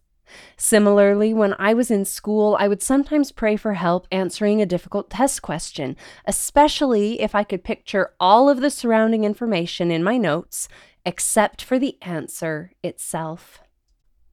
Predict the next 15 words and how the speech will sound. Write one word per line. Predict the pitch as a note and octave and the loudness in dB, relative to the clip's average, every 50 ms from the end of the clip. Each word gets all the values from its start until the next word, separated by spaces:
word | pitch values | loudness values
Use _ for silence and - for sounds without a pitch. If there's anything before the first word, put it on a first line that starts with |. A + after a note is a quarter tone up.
| _ _ _ _ _ _ - - - - _ _ _ _ _ _ _ _ _ _ - | _ _ _ _ _ _ -20 -20 -20 -20 _ _ _ _ _ _ _ _ _ _ 2
The | A3+ B3 | 4 4
Lord | C4 B3+ C#4 D4 D4+ D4+ D4+ D4 D4 C#4+ C#4 A#3 - - F3 | 4 4 4 4 4 4 4 4 4 4 2 0 -4 -6 -2
does | D#3+ G#3 G3+ G3 F3+ E3+ E3 D#3+ E3 - F3 | 2 2 4 4 4 2 0 -2 -4 -2 -2
know | F3 F3+ F3 F3+ F3 A#2 | 0 2 2 2 0 0
all | D3+ E3 E3 E3+ | 0 0 0 -2
things, | E3 - F3+ D#3+ D3+ D3 C3 F3+ F3 - - - _ _ _ _ _ _ _ _ _ - | -4 -6 -8 -6 -6 -6 -8 -10 -10 -12 -14 -16 _ _ _ _ _ _ _ _ _ -4
and | G#3+ G#3 | -2 -2
he | A#3+ G#3 | -2 -4
cares | - - - C#4+ C#4+ D4 D4+ D4+ C#4+ A3+ | -6 -2 2 4 6 6 6 6 4 2
about | A3 F#3 G3 F3+ - | 0 0 -2 -2 0
the | G3 | -2
minutiae | G3 F#3+ F#3+ G3 G3+ G#3 A3+ B3 A#3+ - - G#3+ F#3 E3+ D#3 C#3+ C3 - - | 0 0 2 2 2 2 2 2 0 0 -2 0 0 0 0 0 -2 -4 -2
of | E3+ | 0
our | F#3+ F3+ E3+ E3+ E3+ E3+ | 2 2 2 2 2 0
lives. | E3+ E3+ E3+ F3 F#3+ G3 F#3+ E3 D#3 - F#3 - - - | 0 -2 -4 -4 -4 -6 -6 -8 -10 -12 -12 -14 -16 -16